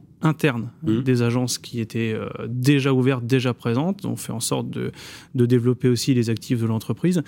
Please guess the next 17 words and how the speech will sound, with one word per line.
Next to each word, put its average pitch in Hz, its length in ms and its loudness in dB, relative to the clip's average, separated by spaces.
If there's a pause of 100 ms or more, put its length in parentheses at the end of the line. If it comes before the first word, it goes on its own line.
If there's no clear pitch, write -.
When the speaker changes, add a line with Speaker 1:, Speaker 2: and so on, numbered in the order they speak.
(420)
Speaker 1:
Euh, 117 40 -6
on 113 160 -4
a 113 60 -4
fait - 160 -4
des 120 100 0
rachats 117 280 -2
de - 60 -12
portefeuille 135 580 0
pour 123 300 -2
des 120 180 2
agences 127 240 2
déjà 131 260 4
en 120 100 0
place - 340 -2
là, 123 80 -8
sur, - 360 -6
euh, 117 280 -4